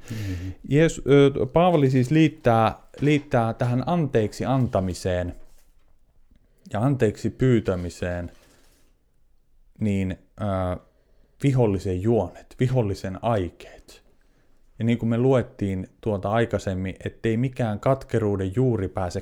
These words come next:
Speaker 2: kasvamaan ja tekemään häiriötä,
Speaker 1: Mm.
Speaker 2: ja monet sen vuoksi saastu. Ja mä oon omassa elämässä oman vaelluksen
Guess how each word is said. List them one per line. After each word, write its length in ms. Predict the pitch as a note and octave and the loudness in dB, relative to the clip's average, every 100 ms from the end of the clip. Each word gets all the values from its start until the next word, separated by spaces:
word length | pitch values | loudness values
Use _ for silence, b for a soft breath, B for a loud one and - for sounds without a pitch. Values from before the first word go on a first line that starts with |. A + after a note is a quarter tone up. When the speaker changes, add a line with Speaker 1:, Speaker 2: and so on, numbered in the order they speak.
| - | -6
Speaker 2:
kasvamaan 760 | - C3 - - F#2 F#2 F#2 F#2+ | -4 -4 -4 -6 -6 -6 -8 -8
ja 80 | F#2+ | -6
tekemään 560 | A#2+ A#2+ G#2+ G2 G2 - | -6 -4 -4 -4 -6 -2
häiriötä, 580 | B2 A#2+ - F2+ F2+ | 0 2 0 -2 -4
Speaker 1:
Mm. 40 | F#2+ | -4
Speaker 2:
ja 40 | |
monet 340 | F#2+ A#2+ A2 F#2 | -2 -2 -2 -4
sen 240 | G2+ G2 | -8 -4
vuoksi 540 | A2+ G#2+ F#2+ - G2 G2 B B B | 0 0 0 -6 -6 -6 B B B
saastu. 800 | - - C3+ G2+ F2 - - - B B B - | -6 2 2 2 -2 -6 -6 -6 B B B -4
Ja 320 | A2+ G2+ - - _ _ _ | 0 0 -2 -12 _ _ _
mä 180 | C3 D#3+ | 2 2
oon 120 | C#3+ | 2
omassa 440 | B2+ D#3 C3+ - | 2 2 2 2
elämässä 560 | B2 B2 A#2+ A2+ - A2+ - _ _ _ _ _ _ _ _ _ _ _ _ _ _ _ - | 4 4 2 -2 -2 -2 -4 _ _ _ _ _ _ _ _ _ _ _ _ _ _ _ -6
oman 380 | A#2 B2+ B2 G#2+ | 0 4 4 6
vaelluksen 640 | B2 A#2 A2 G#2+ - G#2 | 6 6 4 0 -2 -4